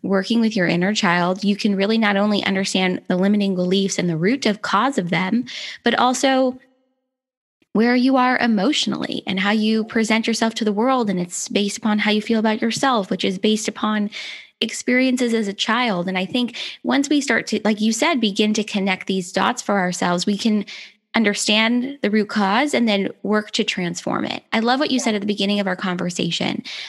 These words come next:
Speaker 1: that it's not about fixing your, yourself. It's not about fixing
Speaker 2: Yeah.
Speaker 1: anything because you're not broken. It's
Speaker 2: Right.
Speaker 1: about transformation, because through that process of transforming, you can alchemize your experience into something new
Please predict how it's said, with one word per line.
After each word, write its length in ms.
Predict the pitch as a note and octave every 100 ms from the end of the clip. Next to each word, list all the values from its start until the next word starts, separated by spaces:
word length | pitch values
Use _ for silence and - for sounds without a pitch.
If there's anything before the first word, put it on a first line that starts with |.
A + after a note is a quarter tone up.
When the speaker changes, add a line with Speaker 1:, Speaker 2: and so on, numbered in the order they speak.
| -
Speaker 1:
that 160 | G#3 G#3 G#3+
it's 160 | A3
not 160 | A#3 A#3+
about 240 | C#4 -
fixing 500 | - - A#3+ - F#3
your, 240 | - - -
yourself. 500 | - F3 - - -
It's 80 | A3
not 140 | A3+
about 180 | A#3 A3
fixing 300 | A#3 A3 G#3
Speaker 2:
Yeah. 80 | G3
Speaker 1:
anything 420 | A3 F#3+ - -
because 240 | - G3+ G#3+
you're 80 | A3+
not 220 | A#3+ G#3
broken. 640 | G3 G#3 B3 - - - - - -
It's 160 | - A3
Speaker 2:
Right. 60 | A#3
Speaker 1:
about 180 | A3+
transformation, 840 | - A#3+ A3+ G#3+ G#3+ G#3+ B3+ B3 A3
because 300 | G3+ G#3+ G3
through 260 | - B3 B3+
that 180 | G#3+
process 520 | - G3 F#3 - F#3 F#3
of 180 | F3
transforming, 880 | F3 - F3+ F3+ - D#4 C#4+ F#3+ F3 F3 - -
you 140 | A#3
can 180 | A#3 A#3 -
alchemize 760 | F#3+ A#3 A#3+ G#3 F3 F3 F3+
your 140 | F3 F3
experience 760 | F3 - A3+ A#3+ G3+ F3 F3
into 200 | G3 G3
something 460 | F3+ F#3 F3 E3+ E3
new 340 | E3+ - -